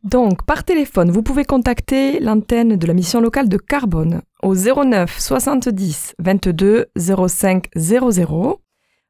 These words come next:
Vous pouvez prendre contact avec, euh, nous par mail à l'adresse M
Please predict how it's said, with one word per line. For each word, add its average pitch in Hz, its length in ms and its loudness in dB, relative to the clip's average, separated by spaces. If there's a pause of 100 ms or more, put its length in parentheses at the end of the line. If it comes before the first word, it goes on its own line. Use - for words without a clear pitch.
Vous 202 200 0
pouvez 214 380 0
prendre 233 200 0
contact 233 560 -2 (580)
avec, 220 600 -2
euh, 190 180 2
nous 277 300 2 (160)
par 151 160 -2
mail 208 400 2 (340)
à 202 100 -2
l'adresse 190 460 -2 (280)
M 233 340 2